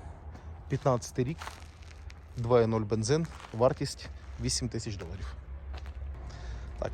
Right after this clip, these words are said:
Peugeot дві тисячі сім, що у нас, десятий рік, дизель один і шість, чотири дев'ятсот п'ятдесят. Хондочка,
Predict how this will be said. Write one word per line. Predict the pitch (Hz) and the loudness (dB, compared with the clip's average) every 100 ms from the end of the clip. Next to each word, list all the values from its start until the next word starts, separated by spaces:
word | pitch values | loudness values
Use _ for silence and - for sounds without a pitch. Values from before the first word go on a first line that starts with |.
| - | 2
Peugeot | 120 123 | 2 4
дві | 113 | 2
тисячі | 120 - 120 | 0 0 0
сім, | - 165 185 - - - - - - - - | 2 2 0 -2 -6 -6 -8 -8 -8 -4 -4
що | - 127 | 0 2
у | |
нас, | 113 107 | 2 2
десятий | 120 135 139 131 | 4 4 6 4
рік, | 180 - - - - 127 | 2 0 -2 -4 0 6
дизель | 139 127 | 8 8
один | 120 123 | 8 6
і | 123 | 6
шість, | - 180 - - - | 4 2 2 4 4
чотири | 139 147 151 | 6 6 6
дев'ятсот | 131 127 147 123 | 6 6 8 8
п'ятдесят. | 123 117 117 - - - - - - - - - - - - - - - | 8 6 6 4 2 2 0 2 2 4 2 2 0 0 -2 0 0 6
Хондочка, | 127 127 - 156 | 6 6 4 6